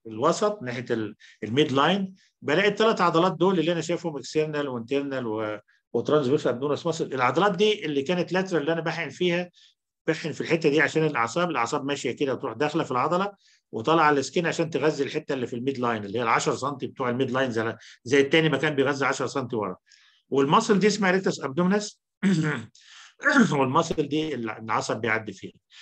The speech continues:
فانا لو دخلت هنا برضو زي ما ب-، بحقن هنا، ممكن احقن جوه هنا في الاخر، فدي تقدر تعمل لي انستيزيا، يعني تخدير، آه، ناحي، او تقدر تعمل لي تسكين لل-، للعشرة سم اللي في البص الابدومين.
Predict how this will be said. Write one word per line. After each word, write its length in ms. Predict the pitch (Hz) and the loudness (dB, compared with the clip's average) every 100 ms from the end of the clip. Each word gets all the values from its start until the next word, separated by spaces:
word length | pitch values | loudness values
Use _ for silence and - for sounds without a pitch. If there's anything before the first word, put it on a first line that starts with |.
| - | -8
فانا 160 | - 175 | 0 4
لو 140 | 190 | 4
دخلت 360 | 185 160 202 180 | 4 2 0 2
هنا 180 | 160 165 | 2 2
برضو 300 | 147 160 170 | 2 0 0
زي 160 | 123 | -2
ما 60 | 120 | -2
ب-، 280 | 139 151 120 | -2 -4 -4
بحقن 340 | 131 - 139 | -6 -6 -6
هنا، 200 | 135 139 | -4 -2
ممكن 240 | 147 151 139 | -2 -2 -4
احقن 280 | 131 131 113 | -4 -4 0
جوه 260 | 139 120 | 2 2
هنا 220 | 123 170 185 | 0 -4 -6
في 60 | 110 | -6
الاخر، 420 | 120 139 170 175 _ - _ | -6 -2 -2 -2 _ -20 _
فدي 200 | - 131 | -2 2
تقدر 280 | 190 220 202 | 4 4 4
تعمل 400 | - 156 170 208 | 2 2 2 2
لي 140 | 190 151 | 0 -2
انستيزيا، 580 | - - 190 185 190 | -2 -2 0 2 2
يعني 580 | 175 127 117 113 113 92 _ _ | 2 -2 -2 -6 -10 -14 _ _
تخدير، 680 | 120 - 107 165 208 226 - _ - _ - | -8 -6 2 6 6 4 -4 _ -20 _ -4
آه، 180 | 110 110 | -2 2
ناحي، 640 | 151 185 - 202 208 190 | 4 2 0 2 2 2
او 120 | 127 113 | 0 0
تقدر 320 | 170 160 131 | -2 -2 -4
تعمل 760 | - 123 120 - 139 143 143 123 | -4 -6 -6 -8 -8 -4 -4 -4
لي 220 | 110 - _ - | -4 -6 _ -12
تسكين 640 | 110 - - 196 208 208 | -10 -12 -4 2 4 4
لل-، 420 | 143 127 117 107 113 | 2 0 -2 -4 -10
للعشرة 500 | 110 113 165 165 143 | -2 2 2 2 0
سم 220 | 156 156 156 | 0 -2 -4
اللي 140 | 127 | -6
في 100 | 123 | -8
البص 360 | 110 120 139 127 | -8 -4 -4 -4
الابدومين. 440 | 113 98 98 | -6 -6 -8